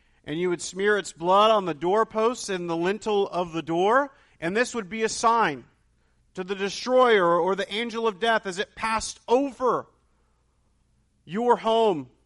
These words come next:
and would visit the homes of the Egyptians, those who did not have that blood on the doorposts and the lintels. So Moses, by faith, kept the Passover and sprinkled the blood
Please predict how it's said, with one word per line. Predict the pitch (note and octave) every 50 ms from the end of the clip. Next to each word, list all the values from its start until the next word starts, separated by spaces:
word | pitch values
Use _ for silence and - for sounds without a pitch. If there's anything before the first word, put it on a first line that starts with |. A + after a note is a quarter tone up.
| _ _ _ D#3
and | E3 F3
would | F3+ D#3
visit | D3 D#3+ G3+ G#3 - G#3 G3 F3+ -
the | D#3+ E3 D#3
homes | - G3+ G3 G3+ G3+ F#3+ E3 - - -
of | F3 E3
the | D3+ F3
Egyptians, | E3+ D3+ B2+ E3 G3+ - - - F3 E3 D3+ C3+ B2+
those | D#3 F3+ F#3+ G3 F#3
who | - F3+
did | D#3 C3+ C3 F#3 G3+ G3
not | G3+ G3 G3 F3+ -
have | - F3 F3 E3+ C#3+ -
that | E3 D#3+ D#3 -
blood | D#3+ D#3+ D#3 D#3+ D#3
on | D#3 D3+
the | D3 C#3+
doorposts | C3 C#3+ D3 C#3+ C#3+ - D3 C#3+ C3+ B2+ - - - - _ _ _ _ _ _ _ _ _ -
and | D#3 D#3 D3+ D3
the | C#3+
lintels. | C#3 C#3 C3+ C3 - - A#2+ A2 - - - - - - - _ _ _ _ _ _ _ _ _ _ _ _ _ _ _ _ _ _ _ _ _ _ _ _ _ _ _ _ _
So | - F#3 G3
Moses, | G#3 G#3+ A3+ B3 B3+ G3+ A3+ G#3 -
by | - G#3+ G#3+ G3
faith, | F#3 - A3 A3+ A3+ G#3 - _ _
kept | - A#3+ C#4+ D#4+ - - - G3
the | F#3
Passover | - - F#3+ F3+ F3 D#3+ - - E3+ D#3+ D3+ A#2+ C#3+ C3 - _ _ _ _ _ _ _ _ _ _ _ _ _ _ _ _ _ _ _ _ _ _ _ _ _ _ _ _ - -
and | G#3 A#3 A3+ G3 -
sprinkled | - - - - - B3+ C4 C4 - A#3 A3+ G#3+ F3 D#3
the | F3 E3
blood | C#3 D#3+ D#3+ D3 B2+ G#2